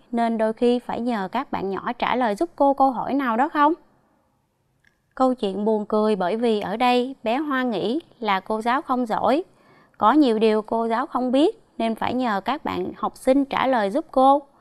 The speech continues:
Nhưng thật ra ở đây cô giáo đang dạy học.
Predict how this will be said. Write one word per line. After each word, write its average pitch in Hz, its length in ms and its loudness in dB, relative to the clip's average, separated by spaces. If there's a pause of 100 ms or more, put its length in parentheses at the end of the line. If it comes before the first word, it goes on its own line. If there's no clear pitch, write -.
(260)
Nhưng 233 160 0
thật 208 220 -4
ra 247 340 2 (300)
ở 208 180 0
đây 262 180 2
cô 262 260 2
giáo 254 240 2
đang 269 300 -2 (120)
dạy 190 240 -2
học. 196 340 -2